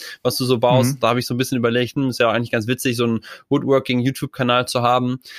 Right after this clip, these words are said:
Speaker 1: Ähm, und, äh, dann hab ich, ja,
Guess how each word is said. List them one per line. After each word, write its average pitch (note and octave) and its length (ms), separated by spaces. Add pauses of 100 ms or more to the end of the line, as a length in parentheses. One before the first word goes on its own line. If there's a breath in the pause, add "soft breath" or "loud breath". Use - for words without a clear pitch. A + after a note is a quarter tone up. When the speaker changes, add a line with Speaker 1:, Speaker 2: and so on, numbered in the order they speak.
(360 loud breath)
Speaker 1:
Ähm, A#2 420 (520 loud breath)
und, A#2+ 480
äh, F#2+ 140
dann A2+ 200
hab A#2+ 160
ich, - 240
ja, G2+ 320